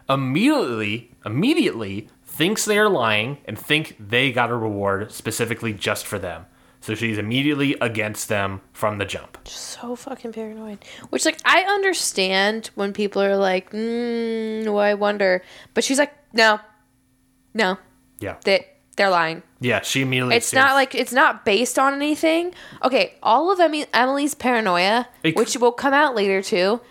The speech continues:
Speaker 2: um, is based on nothing. Like, she just, and we touch, they touch on this in Tribal, just assumes that, like,
Speaker 1: She is
Speaker 2: Caleb and Sabaya are the strong ones. And, like, I love how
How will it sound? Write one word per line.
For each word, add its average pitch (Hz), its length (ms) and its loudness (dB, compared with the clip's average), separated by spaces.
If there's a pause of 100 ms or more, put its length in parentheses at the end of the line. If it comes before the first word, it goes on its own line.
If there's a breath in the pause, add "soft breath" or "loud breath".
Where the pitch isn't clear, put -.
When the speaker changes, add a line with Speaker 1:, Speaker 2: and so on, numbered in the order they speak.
(360 soft breath)
Speaker 2:
um, 208 480 2 (1700)
is 262 600 0 (500)
based 269 340 2
on 349 160 4
nothing. 196 400 0 (260 loud breath)
Like, 240 260 2
she 285 240 0
just, 320 400 2 (460 loud breath)
and 226 280 2
we 247 100 0
touch, 247 280 -2
they 220 160 2
touch 247 200 0
on 247 80 0
this 214 200 -2
in 180 80 -8
Tribal, 170 380 0
just - 260 -4
assumes 214 640 -2
that, 196 160 0
like, 185 300 0 (200 loud breath)
Speaker 1:
She - 180 -4
is 196 60 2
Speaker 2:
Caleb 226 280 6
and 214 120 0
Sabaya 190 520 4
are 190 120 6
the 180 220 2
strong 180 520 2
ones. 214 440 0 (340 loud breath)
And, 196 180 2
like, 185 260 2 (200)
I 220 160 6
love 226 260 2
how 254 300 2